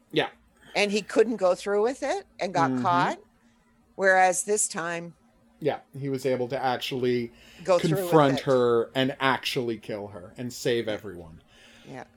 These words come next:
Speaker 1: It's a fantastic scene. And the same way, like, the team bursts in a second later, but it's after he's already saved everyone. So
Speaker 2: Yeah.
Speaker 1: that's gonna be emotionally important for him later on in life, I
Speaker 2: Yeah.
Speaker 1: think.
Speaker 2: Yeah, 'cause his life is so messed up because he's
Speaker 1: Oh.
Speaker 2: watched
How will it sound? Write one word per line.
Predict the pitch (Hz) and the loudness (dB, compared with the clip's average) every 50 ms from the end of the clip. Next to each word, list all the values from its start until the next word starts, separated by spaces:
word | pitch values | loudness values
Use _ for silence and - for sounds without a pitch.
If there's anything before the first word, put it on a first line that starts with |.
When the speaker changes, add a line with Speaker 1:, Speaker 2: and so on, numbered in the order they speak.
| _ _ | _ _
Speaker 1:
It's | 180 196 196 | 4 6 6
a | - 226 | 2 4
fantastic | - 202 180 170 156 170 147 143 135 - 127 - | 6 4 4 6 6 6 6 6 6 2 -4 -10
scene. | - - 165 160 139 120 | -8 -4 -2 -2 -2 -2
And | - 151 165 180 | -2 -2 -2 -2
the | 165 | 2
same | - 233 247 269 247 208 | 2 4 4 6 6 6
way, | 202 254 320 277 151 131 123 117 120 | 6 6 6 6 4 4 4 2 0
like, | - 147 147 147 - | 2 2 2 2 2
the | 170 | -2
team | 156 - 214 226 202 160 | -2 0 0 0 2 4
bursts | 175 185 185 185 - 190 | 4 4 4 4 0 -2
in | 180 | -4
a | 165 | -4
second | 156 - 170 151 147 - 151 139 135 | -2 0 0 0 0 -2 -4 -4 0
later, | 156 190 202 185 156 135 123 | 0 2 2 2 2 0 -4
but | 120 139 | -4 -6
it's | 143 139 - | -6 -6 -6
after | 147 151 143 139 139 - - 151 139 | -6 -4 -4 -4 -4 -6 -10 -10 -10
he's | - - 147 131 143 | -10 -14 -14 -14 -12
already | 147 120 127 123 120 120 120 120 117 | -10 -8 -8 -8 -6 -6 -8 -10 -10
saved | - - - 127 131 135 123 123 | -14 -12 -8 -6 -6 -6 -6 -8
everyone. | 123 110 104 - 104 104 101 98 95 90 92 92 92 _ _ _ _ _ _ _ | -12 -12 -12 -14 -16 -16 -16 -16 -18 -20 -20 -20 -20 _ _ _ _ _ _ _
So | - 285 | -10 -4
Speaker 2:
Yeah. | 277 339 | -4 -4
Speaker 1:
that's | 359 - - | -4 -4 -4
gonna | - 320 277 | -4 -4 -2
be | 247 247 233 | -2 -2 -2
emotionally | 220 196 196 202 196 196 - 208 190 175 165 170 | -2 0 2 2 2 0 -2 -6 -6 -4 -4 -4
important | 170 160 - - 202 170 151 160 156 - | -6 -6 0 2 2 2 2 -4 -8 -6
for | 165 160 151 | -6 -4 -4
him | 165 165 151 147 | -4 -4 -4 -4
later | 139 135 131 127 127 131 | -4 -4 -4 -4 -4 -6
on | 123 113 120 | -6 -8 -8
in | 139 127 | -10 -8
life, | 143 143 120 110 104 107 - _ _ _ _ _ _ _ _ _ _ _ _ - | -8 -10 -10 -10 -14 -20 -20 _ _ _ _ _ _ _ _ _ _ _ _ -4
I | 135 135 139 | -4 -2 -2
Speaker 2:
Yeah. | - - - | -4 -4 -6
Speaker 1:
think. | - 123 95 - _ _ _ - _ _ _ | -10 -12 -12 -16 _ _ _ -20 _ _ _
Speaker 2:
Yeah, | - 160 - - | -4 -4 -4 -4
'cause | - - 156 147 - - | -4 -6 -6 -6 -4 -6
his | 175 160 - - | -6 -6 -6 -4
life | 151 143 139 135 - - | -4 -4 -4 -4 -8 -12
is | 131 123 - | -12 -10 -8
so | - - 147 135 127 | -8 -6 -6 -6 -6
messed | 127 127 120 110 - - | -8 -12 -12 -12 -6 -2
up | 170 185 180 - _ | 0 0 0 -2 _
because | 170 151 - 156 143 - - | -12 -10 -8 -8 -6 -6 -6
he's | 156 131 143 151 | -8 -10 -10 -10
Speaker 1:
Oh. | 147 139 | -8 -8
Speaker 2:
watched | 160 202 - - - | -8 -8 -8 -10 -14